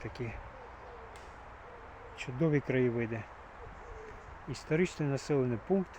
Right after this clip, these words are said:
і історичний парк селища Голоби.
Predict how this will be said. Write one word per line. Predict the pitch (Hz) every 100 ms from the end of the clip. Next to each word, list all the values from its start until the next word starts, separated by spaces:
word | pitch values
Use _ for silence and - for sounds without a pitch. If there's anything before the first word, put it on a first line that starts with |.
| - - - - - - - - - -
і | 151
історичний | 120 - 147 165 - 135 -
парк | 127 117 - - - - -
селища | 135 127 - 117
Голоби. | 107 117 107